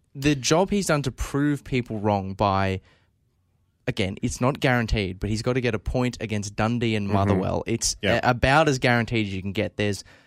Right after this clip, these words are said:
Speaker 1: I think, thirty or so points between Celtic and, and Dundee on the table, maybe even, maybe even more. I mean, Hearts, whom they beat four one on the weekend,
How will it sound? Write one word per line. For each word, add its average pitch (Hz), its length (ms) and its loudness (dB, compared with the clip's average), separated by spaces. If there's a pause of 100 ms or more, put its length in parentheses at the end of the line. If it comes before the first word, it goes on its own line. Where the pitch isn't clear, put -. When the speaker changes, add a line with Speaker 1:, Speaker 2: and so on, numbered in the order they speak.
(240)
Speaker 1:
I - 80 -6
think, - 200 -6
thirty 139 520 2
or 117 140 2
so 113 240 2
points 104 420 0
between 98 340 -4
Celtic 98 560 -2
and, 95 300 -2
and 98 180 -4
Dundee 95 560 -2 (440)
on 113 180 2
the 101 60 -2
table, 95 420 0
maybe 117 340 0
even, 101 560 -2
maybe 120 220 0
even 95 200 -2
more. 98 180 -2
I 120 80 2
mean, 139 140 0
Hearts, 120 540 2
whom 117 160 0
they 107 120 0
beat 104 200 -2
four 104 220 -4
one 101 140 -2
on 95 80 -4
the 101 80 -2
weekend, 95 400 -4